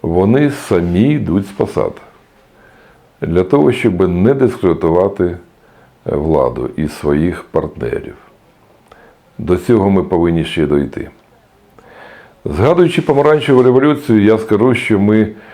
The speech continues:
будемо мати на виборах вже і президента України нові кольори.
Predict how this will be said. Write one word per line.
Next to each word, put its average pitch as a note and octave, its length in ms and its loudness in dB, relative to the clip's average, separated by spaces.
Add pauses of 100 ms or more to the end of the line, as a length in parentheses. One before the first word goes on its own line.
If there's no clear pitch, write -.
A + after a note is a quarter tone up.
(200)
будемо A2+ 720 0
мати G2+ 440 0
на G2 140 2
виборах G2+ 680 0 (380)
вже F2+ 380 0
і G2 60 2
президента F#2 800 0
України F#2 520 0 (440)
нові G2 540 2
кольори. A#2 680 0